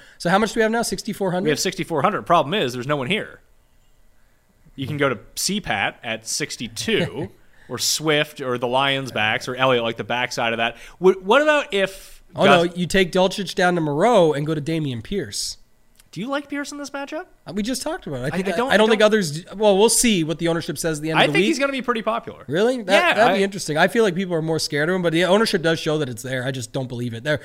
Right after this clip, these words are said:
Speaker 1: we talked earlier how ownership projections are wrong. If Ramondre's twenty-five to thirty, and if Montgomery's twenty-five to thirty or more, who knows what these guys end up at?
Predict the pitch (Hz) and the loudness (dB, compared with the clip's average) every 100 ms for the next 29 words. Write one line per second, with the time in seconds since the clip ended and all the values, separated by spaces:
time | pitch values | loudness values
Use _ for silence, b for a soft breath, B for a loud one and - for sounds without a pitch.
0 | B 202 220 202 202 208 208 185 190 190 | B 6 8 8 6 6 8 8 4 2
1 | 190 185 202 202 190 185 208 220 B B | 0 2 2 2 0 4 4 2 B B
2 | 190 - 165 175 233 233 233 - 226 214 | 0 2 4 6 8 8 6 4 0 0
3 | 208 202 190 196 185 165 156 - B B | 4 4 4 0 0 2 0 -2 B B
4 | 180 175 151 151 127 226 214 175 - 165 | 0 0 0 0 6 6 6 2 -2 -2
5 | 143 151 139 135 139 135 139 - - 180 | 0 0 0 -6 -4 -4 -6 -6 0 4
6 | 208 226 185 165 185 196 185 170 170 165 | 8 8 8 4 2 0 -2 -2 0 0
7 | 170 190 190 143 135 | 0 0 0 -2 -2